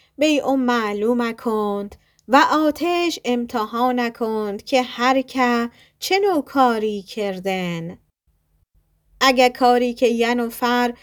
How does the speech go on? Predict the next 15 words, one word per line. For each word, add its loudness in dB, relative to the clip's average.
رو 2
او 8
پی 0
بنایی -2
کردن -4
باقی -2
بماند، -2
او 4
آدم 2
مزدگند. -2
اگه 4
کار 2
یه 2
نفر 2
بسوزه، -2